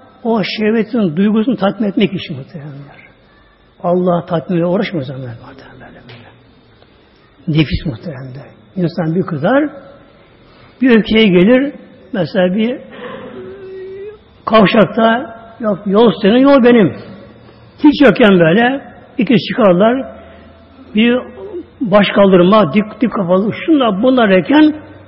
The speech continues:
bir kavga muhteremler. Çeke bir silahına karşı vuruyor muhteremler böyle.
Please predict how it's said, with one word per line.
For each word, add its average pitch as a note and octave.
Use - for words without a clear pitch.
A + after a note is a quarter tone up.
bir D4+
kavga F#3+
muhteremler. F#3
Çeke G3
bir F3+
silahına F#3+
karşı F3
vuruyor A#3+
muhteremler C3
böyle. -